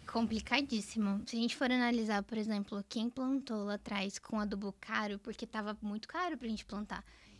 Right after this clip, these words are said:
E agora tá vendendo milho a sessenta e cinco, setenta o saco. Nossa, eu não sei como que essa conta vai fechar. Pra gente é bom, porque eu acabo comprando, mesmo produzindo lá dentro da fazenda, ainda assim eu acabo comprando também. Então, pra gente, o preço tá caindo,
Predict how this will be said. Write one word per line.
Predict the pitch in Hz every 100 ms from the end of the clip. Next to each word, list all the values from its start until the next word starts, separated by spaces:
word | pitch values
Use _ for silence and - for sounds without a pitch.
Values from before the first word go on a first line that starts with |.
| -
E | 202
agora | 226 233
tá | 240
vendendo | 226 247 247 233 226
milho | 233 226 208
a | 202
sessenta | 208 - 208 240 240 254
e | 226
cinco, | 208 - 254 277 269 220 202
setenta | - 214 233 247 269 202
o | 202
saco. | - 220 220 208 214 247
Nossa, | 302 294 294 -
eu | 208
não | 247
sei | - 226 240
como | 240 233
que | 220
essa | 220 208
conta | 214 208
vai | 202 202
fechar. | 214 - 202 - - - - -
Pra | 233
gente | 262 285
é | 339
bom, | 247 240 381 349
porque | - 226 240
eu |
acabo | 226 233 233
comprando, | 240 240 226 254
mesmo | 233 247
produzindo | 294 285 254 220 214
lá | 208
dentro | 220 202 220
da | 214
fazenda, | 214 214 220 240
ainda | 247
assim | 277 - 240
eu | 277
acabo | 277 254 269
comprando | 311 339 359 269 208
também. | 220 208 190 - - - -
Então, | - 254
pra | 247 269
gente, | 262 254 247
o |
preço | - 233 226 -
tá | 226
caindo, | 233 233 277 311 247